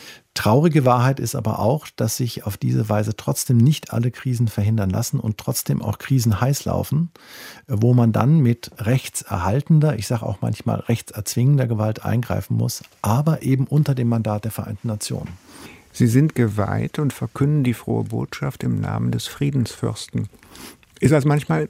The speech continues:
Speaker 2: n-, nicht ein großer Konflikt, wenn man dann in so Krisengebiete kommt und sieht beispielsweise in Ostafrika oder in Afghanistan, wie Leute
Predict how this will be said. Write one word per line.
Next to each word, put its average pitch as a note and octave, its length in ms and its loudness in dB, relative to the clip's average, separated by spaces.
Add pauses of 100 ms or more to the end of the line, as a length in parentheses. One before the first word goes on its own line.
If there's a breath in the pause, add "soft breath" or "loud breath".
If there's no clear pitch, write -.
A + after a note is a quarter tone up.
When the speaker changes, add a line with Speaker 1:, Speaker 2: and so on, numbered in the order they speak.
Speaker 2:
n-, D3 440 0
nicht C#3+ 120 0
ein E3 60 2
großer C#3+ 300 2
Konflikt, D3+ 400 -2
wenn D#3+ 100 0
man C#3 140 2
dann C#3 160 0
in C#3 80 -4
so C#3 80 -2
Krisengebiete C#3+ 640 0
kommt C#3+ 280 -2
und C3 140 -2
sieht C#3 220 -2
beispielsweise C3 640 -2
in B2+ 140 -2
Ostafrika B2+ 640 -6
oder B2+ 120 0
in B2 100 2
Afghanistan, C3 680 -2
wie B2+ 80 0
Leute B2 380 -2